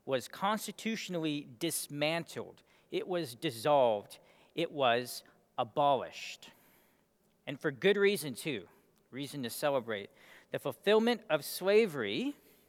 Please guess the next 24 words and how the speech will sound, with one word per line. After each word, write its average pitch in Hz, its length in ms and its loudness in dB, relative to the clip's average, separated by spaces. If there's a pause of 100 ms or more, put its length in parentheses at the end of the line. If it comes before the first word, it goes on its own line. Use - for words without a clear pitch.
(440)
its 175 200 -4
intent 180 840 -2 (840)
was 160 160 -2
exactly 165 480 4
that. 156 320 0 (240)
It 175 140 -6
was 175 300 -2
to 190 180 0
enslave 202 800 -2
people. 110 400 -10 (480)
It 170 120 -2
was 185 180 0
to 165 100 -6
take 185 300 -4
away 156 240 0
their 127 140 -4
freedom. 135 520 -6 (880)
Now, 151 180 4
to 160 220 0
abolish 185 640 2
it 113 200 0 (540)
was 135 240 -2
the 135 100 -6
right 156 460 2